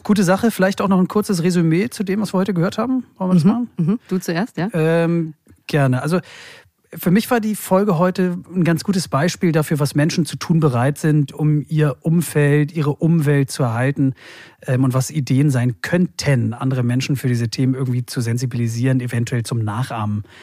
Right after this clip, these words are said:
Speaker 1: ähm, zu bewegen. Also da wird ein Meeresbiologe plötzlich zu einem Kurator in einem <laughs> Unterwassermuseum und eine junge Australierin und ihre Familie schaffen zehntausend Bäume und Pflanzen auf irgendeine abgelegene Insel, um sie zu renaturieren.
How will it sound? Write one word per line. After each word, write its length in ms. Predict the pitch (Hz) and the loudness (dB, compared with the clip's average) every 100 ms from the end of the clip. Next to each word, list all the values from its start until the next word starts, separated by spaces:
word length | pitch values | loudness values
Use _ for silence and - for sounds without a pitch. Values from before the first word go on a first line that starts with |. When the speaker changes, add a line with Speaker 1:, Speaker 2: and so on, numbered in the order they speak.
| - - _ | -20 -20 _
Speaker 1:
ähm, 160 | 131 104 | -10 -8
zu 100 | - | -6
bewegen. 460 | 117 104 110 107 110 | -4 -2 -2 -4 -4
Also 120 | 123 | -2
da 140 | 127 | 0
wird 140 | 147 180 | 2 2
ein 80 | |
Meeresbiologe 720 | 165 165 165 - 160 147 151 | 2 2 0 -2 0 2 2
plötzlich 340 | 139 147 - 139 | 0 -2 -2 -2
zu 80 | 139 | 0
einem 160 | 120 | 0
Kurator 680 | - 123 151 208 214 214 220 - - - | -2 0 2 4 4 2 2 -4 -20 -8
in 120 | 170 | 0
einem 120 | 147 139 | 2 2
<laughs> 60 | - | 2
Unterwassermuseum 1120 | 226 117 170 156 151 202 185 175 185 196 208 - - - - | 0 0 2 2 2 2 2 2 2 2 2 -2 -8 -20 -10
und 120 | 147 | -4
eine 100 | 160 | 2
junge 260 | 147 170 180 | 4 4 4
Australierin 800 | 147 - 143 151 175 165 170 175 | 2 0 0 2 2 2 2 0
und 100 | 147 | 0
ihre 120 | 151 | -2
Familie 400 | 143 151 147 170 | 0 2 2 2
schaffen 380 | 151 143 - 143 | 0 -4 -2 -4
zehntausend 1200 | - - 175 196 214 - - 123 170 208 180 151 | -4 -6 -4 -2 -4 -6 -8 -6 -4 -2 -2 -4
Bäume 320 | 127 131 180 | -2 0 0
und 100 | 151 | 0
Pflanzen 460 | 135 131 135 180 147 | -2 -4 -4 -4 -6
auf 200 | 143 - | -6 -6
irgendeine 320 | 165 170 143 | -4 -2 -2
abgelegene 520 | - - 165 156 143 | -4 -6 -4 -2 -2
Insel, 320 | 131 156 175 139 | -2 -2 -2 -2
um 120 | 143 | -2
sie 120 | 139 | -4
zu 160 | - 139 | -4 -4
renaturieren. 760 | 147 151 143 139 127 160 185 | -2 -2 -4 -4 -2 -2 -4